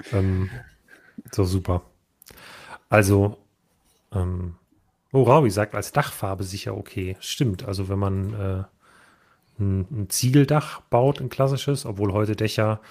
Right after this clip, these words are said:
wie ich, äh, heute nochmal an erster Hand sehen durfte, äh, oft Anthrazit sind.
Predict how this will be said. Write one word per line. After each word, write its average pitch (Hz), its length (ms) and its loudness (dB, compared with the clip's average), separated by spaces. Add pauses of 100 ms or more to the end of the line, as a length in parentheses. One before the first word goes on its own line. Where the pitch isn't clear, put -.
(240)
wie 104 200 -2
ich, 101 180 -10
äh, 101 280 -4
heute 156 640 4
nochmal 110 640 -2
an 107 140 -8
erster 120 300 -6
Hand 113 160 -4
sehen 113 240 -2
durfte, 104 420 -2 (140)
äh, 104 200 -4
oft - 340 -4
Anthrazit - 440 -2
sind. 110 320 0